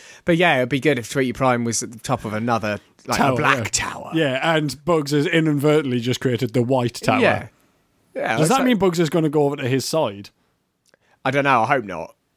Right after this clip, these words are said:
Speaker 1: We've seen Bugs do a lot of stuff, though.
Speaker 2: He is dark.
Speaker 1: But yeah, so basically, Bug-, Bugs now lives in this giant tower in the middle of a Spaghetti Junction freeway that goes around his house.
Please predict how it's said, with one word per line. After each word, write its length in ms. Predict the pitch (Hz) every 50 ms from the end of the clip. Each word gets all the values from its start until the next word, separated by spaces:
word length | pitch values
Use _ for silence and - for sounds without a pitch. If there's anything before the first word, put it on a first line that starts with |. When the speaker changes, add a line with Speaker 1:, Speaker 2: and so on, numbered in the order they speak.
| _ _ _ _ _ _
Speaker 1:
We've 180 | 151 147 - -
seen 160 | 160 143 135
Bugs 240 | 127 127 120 113 -
do 120 | 143 123
a 40 | 120
lot 160 | 113 143 139
of 80 | 131 117
stuff, 340 | - - 156 143 131 -
though. 300 | - - 107 101 98 101
Speaker 2:
He 140 | - 110 117
is 100 | 123 110
dark. 400 | 107 123 120 113 101 107 - - _ _
Speaker 1:
But 80 | 196
yeah, 140 | 196 180 147
so 160 | 139 190 175
basically, 380 | 165 196 196 190 165 139 135 135
Bug-, 380 | 123 - 147 143 143 139 - _
Bugs 260 | - 151 143 135 - 135
now 200 | 131 127 127 127
lives 200 | 131 127 120 123
in 60 | 123
this 100 | 120 113
giant 340 | - 143 135 123 120 113 107
tower 380 | - 139 127 117 113 107 110
in 80 | 110 113
the 60 | 113
middle 220 | 117 117 113 113
of 80 | 113 107
a 120 | 117 113
Spaghetti 400 | 107 - - - 113 123 104 117
Junction 460 | 113 120 117 117 113 - 120 117 117 107
freeway 440 | - - 131 131 110 101 98 98
that 120 | 98 107 95
goes 180 | 113 113 104
around 300 | 117 110 127 123 120 117
his 100 | 123 117
house. 420 | 131 156 143 101 - - - -